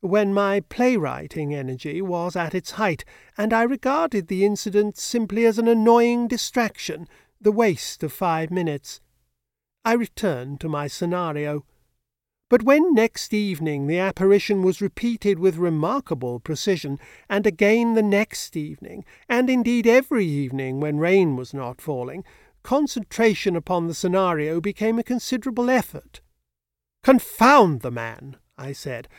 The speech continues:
"One would think he was learning to be a marionette." And for several evenings I cursed him pretty heartily. Then my annoyance gave way to amazement and curiosity.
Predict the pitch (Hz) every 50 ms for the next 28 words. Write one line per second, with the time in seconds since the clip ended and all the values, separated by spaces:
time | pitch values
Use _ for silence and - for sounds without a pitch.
0 | - _ - - 226 240 233 226 233 - - 277 277 240 - 180 165 175 196 185
1 | 196 214 220 233 240 240 - 247 208 240 247 247 220 190 180 202 233 240 247 247
2 | 247 233 233 233 190 175 - _ - - - _ _ _ _ _ _ _ _ _
3 | _ _ _ _ _ - 202 208 226 214 214 226 - - - 269 302 285 254 220
4 | 202 190 196 190 175 156 156 147 165 190 196 180 190 180 180 190 190 - _ -
5 | - 277 285 254 196 - - - - 147 160 196 190 _ - - 320 311 - 269
6 | 277 262 208 214 247 254 226 180 - 165 143 - 85 - 104 - _ _ _ _
7 | _ _ _ _ _ _ _ _ _ _ _ _ _ _ _ - 240 202 254 247
8 | 202 190 208 226 208 196 202 214 214 214 208 214 214 190 165 160 175 190 202 196
9 | - - 202 185 190 190 185 185 185 185 180 175 - 185 196 196 202 226 247 254
10 | 254 226 - - - 123 135 - - - 170 165 156 - - - - 202 180 175
11 | 175 185 220 240 - - 202 - - 165 - - -